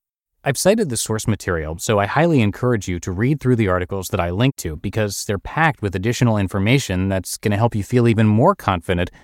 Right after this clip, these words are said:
about the conclusions of this post. What is the safe withdrawal rate?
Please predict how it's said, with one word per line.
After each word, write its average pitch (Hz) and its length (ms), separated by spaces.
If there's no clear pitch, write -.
about 110 220
the 101 80
conclusions 104 520
of 87 80
this 85 140
post. - 400
What 214 180
is 147 200
the 107 80
safe 98 300
withdrawal 92 380
rate? 80 320